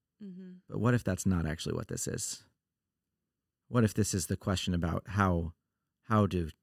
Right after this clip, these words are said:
Speaker 2: how are we transformed by witnessing who God actually is? And that this is a reminder of being invited into that,
Speaker 1: Mm-hmm.
Speaker 2: into the spaces in our lives.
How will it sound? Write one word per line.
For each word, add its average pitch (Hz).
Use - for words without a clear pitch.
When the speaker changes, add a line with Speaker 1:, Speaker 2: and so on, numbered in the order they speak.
Speaker 2:
how 110
are 87
we 98
transformed 87
by 80
witnessing 82
who 82
God 76
actually -
is? -
And 98
that 85
this 95
is 90
a 87
reminder 87
of 90
being 90
invited 82
into 80
that, 73
Speaker 1:
Mm-hmm. 196
Speaker 2:
into 85
the 71
spaces -
in 73
our -
lives. -